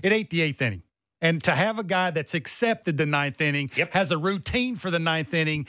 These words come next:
Speaker 1: and knows his stuff is unhittable, then you go from there. That, that puts him at a different level.
Speaker 2: Jordan Romano has literally grown into the role of a closer right before our eyes in the middle of the season.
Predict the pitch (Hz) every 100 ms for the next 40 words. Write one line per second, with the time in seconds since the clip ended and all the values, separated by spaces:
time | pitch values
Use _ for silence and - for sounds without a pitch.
0 | - - 160 165 196 196 - 202 - -
1 | 202 - 151 180 180 135 196 196 214 -
2 | _ _ _ _ - 185 185 156 185 -
3 | 151 160 175 156 139 151 - _ _ _
4 | _ _ _ 151 135 165 170 160 151 160
5 | - 185 185 160 165 165 151 135 135 131
6 | 131 113 - - 113 101 120 120 127 165
7 | 202 165 113 76 - _ _ _ - 147
8 | 143 135 120 117 110 104 107 110 107 104
9 | 92 - 110 101 87 92 120 - 104 123
10 | 107 104 92 92 92 - 104 101 95 92
11 | 85 - 82 64